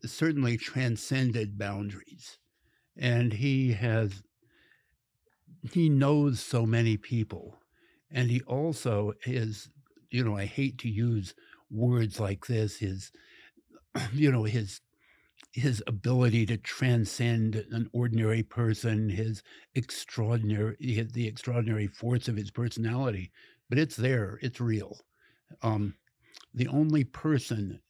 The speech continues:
who had that kind of impact on me that I ever met in my life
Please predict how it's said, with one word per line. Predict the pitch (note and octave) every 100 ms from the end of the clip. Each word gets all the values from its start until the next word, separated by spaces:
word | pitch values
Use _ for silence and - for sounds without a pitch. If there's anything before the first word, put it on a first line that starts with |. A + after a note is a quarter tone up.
| -
who | A2+ G#2
had | G2 C3 B2+ B2 -
that | D3 G2+ A#2+ C3+ -
kind | - - B2 B2 B2+ B2 A#2+ A#2+ _ _ _ _ _ _ _ _ _ _ _ -
of | G#2+
impact | - A#2+ A2+ A#2+ A2+ A2
on | G#2+
me | G#2 G#2+
that | G2+
I | F2+
ever | A#2+ B2 C#3+
met | B2+ A2+ - - _ _ _ _ _ _
in | A2
my | G2+ G2+
life | G#2 A#2 G#2 G2